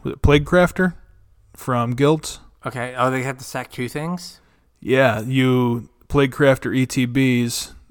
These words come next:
Speaker 1: makes you sack something, you both sack something, you sack the Plague Crafter, then you make a copy of it with, uh, Nightmare Shepherd, and it happens again. So you're, like, kinda pseudo plague wi-,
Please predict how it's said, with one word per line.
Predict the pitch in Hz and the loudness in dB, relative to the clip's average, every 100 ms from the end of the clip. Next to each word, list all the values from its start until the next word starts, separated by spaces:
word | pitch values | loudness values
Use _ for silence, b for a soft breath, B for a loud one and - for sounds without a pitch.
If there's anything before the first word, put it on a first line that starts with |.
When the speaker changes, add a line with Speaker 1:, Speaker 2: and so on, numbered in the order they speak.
| _ _ - | _ _ -8
Speaker 1:
makes | 127 123 - | -4 -4 -4
you | 123 | -4
sack | 139 131 123 | -2 -2 -2
something, | 123 113 - 117 120 | -6 -6 -8 -6 -6
you | |
both | 113 120 113 | -2 -2 -2
sack | 135 123 - | -2 -2 -4
something, | 117 110 113 117 | -8 -8 -8 -6
you | 117 | -4
sack | - 127 120 | -2 -4 -4
the | |
Plague | 107 135 127 | -6 -2 -2
Crafter, | 120 117 110 - 123 117 b b b - | -4 -4 -4 -4 -8 -8 b b b -4
then | 131 | -2
you | 123 | 0
make | 120 120 | -2 -4
a | |
copy | - 135 117 123 | 0 0 2 0
of | 117 | 0
it | 120 110 | -2 -4
with, | 120 117 | -4 -4
uh, | 113 113 | -4 -4
Nightmare | 117 131 107 110 | -2 -2 -2 -4
Shepherd, | - 117 - 117 120 - - _ 131 | -2 -6 -2 -4 -4 -12 -20 _ -4
and | 120 | 0
it | |
happens | 123 117 110 | 0 0 -6
again. | 110 113 127 110 113 | -6 -2 -2 -2 -4
So | - | -4
you're, | 120 117 | -2 0
like, | 117 113 - - | 0 -2 -6 -2
kinda | 135 117 | -2 0
pseudo | - 131 123 117 | 0 0 2 0
plague | - 127 127 | 0 0 0
wi-, | 127 131 | 0 -2